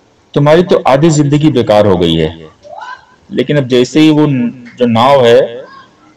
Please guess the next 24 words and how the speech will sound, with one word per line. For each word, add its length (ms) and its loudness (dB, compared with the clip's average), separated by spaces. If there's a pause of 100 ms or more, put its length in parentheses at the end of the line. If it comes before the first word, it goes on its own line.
बीच 300 -2
नदी 240 0
में 140 0
जाती 380 0
है 220 2
और 120 0
तभी 280 -2
मूसलाधार 540 0
बारिश 380 2
होती 280 -4
है, 180 -10 (1000)
नदी 220 0
का 100 0
जल 220 0
स्तर 240 0
बढ़ 180 2
जाता 300 2
है 220 4
और 440 4
वो 180 -2
नाव 240 2
डगमगाने 520 2
लगती 360 -2
है। 320 -6